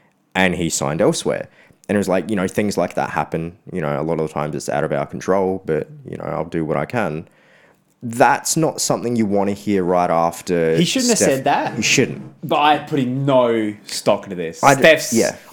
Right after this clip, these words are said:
Speaker 2: I don't see Steph ever leaving Golden State.
Speaker 1: No, I think they'll always give him whatever he wants.
Speaker 2: Yeah.
Speaker 1: And I think he's deserving so.
Speaker 2: And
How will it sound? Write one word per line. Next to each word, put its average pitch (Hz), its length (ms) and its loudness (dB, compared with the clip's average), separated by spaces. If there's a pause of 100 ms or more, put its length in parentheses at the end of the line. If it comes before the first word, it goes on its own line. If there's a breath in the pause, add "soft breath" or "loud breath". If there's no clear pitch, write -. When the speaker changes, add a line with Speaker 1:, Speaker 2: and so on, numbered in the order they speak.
Speaker 2:
I 156 280 4
don't 151 260 -2
see 139 180 -4
Steph 117 600 -2
ever 107 180 -4
leaving 92 300 -6
Golden 82 260 -12
State. - 380 -16
Speaker 1:
No, 85 180 -6 (220)
I 110 80 6
think 110 260 0
they'll 98 180 4
always 87 300 2
give 85 160 -2
him 87 160 -4
whatever 78 320 -2
he 73 60 -6
wants. 82 500 -4
Speaker 2:
Yeah. - 260 -8 (180)
Speaker 1:
And 80 120 -2
I 78 60 2
think 87 200 -4
he's 78 160 -4
deserving 87 920 0
so. 131 440 0 (120)
Speaker 2:
And 143 480 0